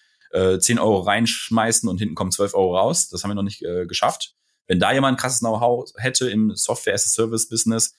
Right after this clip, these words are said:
ähm, da könnte man drüber nachdenken. Oder halt wirklich krass, äh, in den U S A irgendwie mit einem riesen Netzwerk da schön zu launchen. Das wären eigentlich so die beiden, äh, Punkte, wo wir einen Bottleneck haben. Ähm,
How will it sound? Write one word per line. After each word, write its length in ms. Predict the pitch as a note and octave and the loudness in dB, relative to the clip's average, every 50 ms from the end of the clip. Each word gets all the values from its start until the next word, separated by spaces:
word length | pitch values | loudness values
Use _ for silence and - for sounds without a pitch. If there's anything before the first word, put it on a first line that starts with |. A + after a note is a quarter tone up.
| _ _ _ _ _ - | _ _ _ _ _ 0
ähm, 340 | G2 G2 G2+ G2+ G2+ F#2+ D#2+ | 2 2 2 2 0 0 0
da 200 | - F2 G2+ A#2 | 2 2 2 2
könnte 220 | - - A2+ G#2 | 2 -2 -4 -2
man 220 | A2+ A#2 G#2+ G#2+ - _ _ - | -2 -2 -2 -4 -8 _ _ -8
drüber 160 | G2 G2+ G2 | -4 -4 -2
nachdenken. 540 | G2 G2 G2 - - F#2+ F#2+ - G2 F#2+ F2+ - _ _ _ _ _ _ _ _ - - - - - | -2 -4 -6 -6 -6 -8 -6 -4 -6 -6 -8 -10 _ _ _ _ _ _ _ _ -20 -20 -20 -12 0
Oder 160 | - G2+ F#2+ | 2 2 4
halt 200 | F#2+ G2+ F#2+ E2 | 4 2 0 2
wirklich 340 | F#2 G#2+ G#2 - G2+ F#2 - | 0 0 0 0 -2 -4 -4
krass, 380 | - - - F#2 - - - - | -6 -4 -4 0 0 0 0 0
äh, 80 | F2+ | 0
in 160 | F#2 F2+ D#2 F#2+ | -2 -2 -2 -2
den 0 | |
U 100 | F2+ F2 | -4 -4
S 120 | E2+ - | -4 -2
A 180 | - E2 F2+ E2+ | 0 0 0 0
irgendwie 420 | D2+ F2+ F2 F2 E2+ E2+ E2+ E2+ | -2 -4 -4 -4 -2 -4 -4 -4
mit 180 | C#2 E2+ - - | -6 -6 -8 -6
einem 240 | E2+ F2 E2 D#2+ | -6 -6 -6 -8
riesen 220 | E2 F2+ F2+ E2 E2 | -8 -8 -8 -6 -6
Netzwerk 340 | E2+ F2 - - E2+ E2 - | -4 -4 -4 -6 -6 -6 -6
da 220 | D#2+ D2+ D#2 D2+ | -6 -6 -6 -6
schön 200 | D2+ - E2 E2 | -6 -6 -8 -6
zu 80 | - D#2 | -6 -6
launchen. 440 | D2+ C#2+ C#2+ D2+ - - G2 G#2 - _ _ - - _ | -8 -8 -8 -10 -8 -8 -8 -8 -10 _ _ -20 -16 _
Das 180 | - F#2 F#2 - | 0 2 2 4
wären 140 | G2+ F#2+ F#2+ | 2 0 0
eigentlich 180 | - F2 F2 | 0 -2 -2
so 80 | - - | -4 -4
die 80 | F2 E2+ | -6 -4
beiden, 480 | D#2 D#2+ D#2 E2 E2 E2+ E2+ E2 - _ _ _ _ _ _ | -2 0 0 0 -2 -2 -4 -6 -8 _ _ _ _ _ _
äh, 140 | - E2+ E2 | -4 -4 -4
Punkte, 520 | - - G#2+ A2+ A#2 A#2 - A#2+ A2 A2 | -2 0 2 2 2 2 2 2 2 2
wo 140 | G2 F#2+ F2+ | 2 0 0
wir 100 | F#2 G2 | 0 0
einen 80 | F#2 E2+ | 0 0
Bottleneck 380 | F#2+ G2 - F#2 F2 F2 E2+ | 0 0 0 -2 -4 -4 -4
haben. 440 | - G2 G2+ A2+ B2+ B2 B2 - - _ _ _ _ _ _ _ | 0 0 2 2 2 0 0 -2 -8 _ _ _ _ _ _ _
Ähm, 500 | - F#2+ F#2 F#2 F#2+ F#2+ F#2+ F#2+ F#2+ G2 | 0 2 2 2 2 0 0 -2 -4 -8